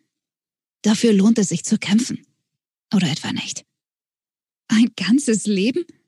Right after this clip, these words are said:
Hast du auch schon Namen für unsere fünf Kinder?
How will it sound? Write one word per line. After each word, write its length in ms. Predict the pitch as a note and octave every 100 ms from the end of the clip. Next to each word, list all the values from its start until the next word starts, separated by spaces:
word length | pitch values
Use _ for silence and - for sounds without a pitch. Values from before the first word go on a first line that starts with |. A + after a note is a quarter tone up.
| _ _ _ _ _
Hast 220 | - D#4
du 100 | C4
auch 80 | G#3+
schon 220 | - A#3
Namen 260 | G3 A3 B3
für 160 | G#3+ G#3
unsere 320 | G#3 G#3 E3+
fünf 300 | - - -
Kinder? 420 | A3+ C4+ B3+ B3